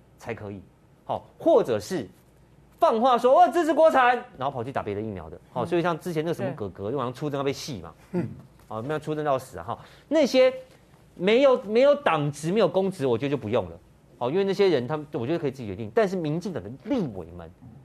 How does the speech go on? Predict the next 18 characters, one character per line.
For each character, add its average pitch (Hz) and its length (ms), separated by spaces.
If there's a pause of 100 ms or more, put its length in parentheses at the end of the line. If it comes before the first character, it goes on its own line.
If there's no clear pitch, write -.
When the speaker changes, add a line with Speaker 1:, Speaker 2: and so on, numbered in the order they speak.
(380)
Speaker 1:
地 226 180
方 180 220
首 127 320
长、 - 220 (800)
党 135 200
务 220 200
高 175 240
层， 104 180 (560)
好， 127 140
你 123 100
们 139 100
这 196 80
些 196 200
人， 107 220
要 180 120
是 175 200
有 120 220
人， 104 300